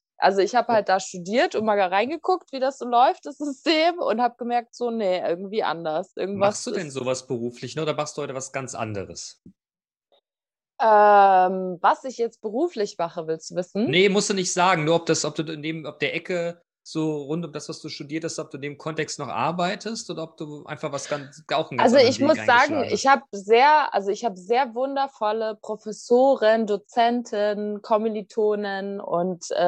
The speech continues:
Speaker 1: einfach Leute kennengelernt, die einfach cool sind. Ähm, und, äh, da hab ich natürlich auch Wissen bekommen, das ist fürs Leben genauso wie mit diesen tibetischen Lamas rumhängen.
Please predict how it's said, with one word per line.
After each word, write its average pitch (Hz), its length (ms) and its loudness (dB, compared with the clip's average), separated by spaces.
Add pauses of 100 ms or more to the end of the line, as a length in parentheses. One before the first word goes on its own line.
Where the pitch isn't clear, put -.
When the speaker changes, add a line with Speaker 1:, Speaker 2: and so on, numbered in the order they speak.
(160)
Speaker 1:
einfach 180 400 0
Leute 190 440 0
kennengelernt, 170 580 -2
die 170 180 -6
einfach 160 340 -2 (120)
cool 196 240 2
sind. 180 460 0 (480)
Ähm, 190 320 8
und, 180 340 0
äh, 170 220 4
da 185 160 6
hab 220 80 4
ich 214 100 -4
natürlich 202 400 -2
auch 160 200 -4
Wissen 208 540 -4
bekommen, 196 600 -2
das 170 220 -10
ist - 180 -14
fürs 185 220 -6
Leben 220 440 4
genauso 185 580 2
wie 180 160 -6
mit 180 220 -4
diesen 175 520 -6
tibetischen 185 500 -4
Lamas 175 500 2
rumhängen. 175 560 -4